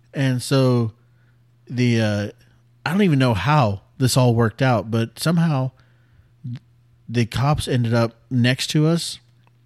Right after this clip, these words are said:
and Adrian told him, like, "We're going to the hospital," and, uh,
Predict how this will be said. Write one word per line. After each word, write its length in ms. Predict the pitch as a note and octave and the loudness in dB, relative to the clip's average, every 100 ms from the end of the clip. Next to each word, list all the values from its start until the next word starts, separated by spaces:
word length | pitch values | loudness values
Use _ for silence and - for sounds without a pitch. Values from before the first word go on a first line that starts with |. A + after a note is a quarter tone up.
| _ | _
and 180 | A#2+ G#2+ | -8 -6
Adrian 300 | A#2 A#2 B2 | -4 -2 0
told 240 | G#2 A#2+ C3 | 0 0 0
him, 100 | G2+ | 0
like, 200 | G2+ E2+ _ _ _ _ _ _ _ _ _ - _ - | -4 -8 _ _ _ _ _ _ _ _ _ -20 _ -16
"We're 80 | G#2 | -8
going 160 | A2 | -6
to 60 | G#2 | -6
the 40 | |
hospital," 500 | F#2+ - - F#2 F#2+ - _ _ _ _ _ _ _ _ _ | -4 -6 -6 -10 -10 -14 _ _ _ _ _ _ _ _ _
and, 240 | G#2 G2+ | -6 -4
uh, 220 | F#2+ F2 | -4 -6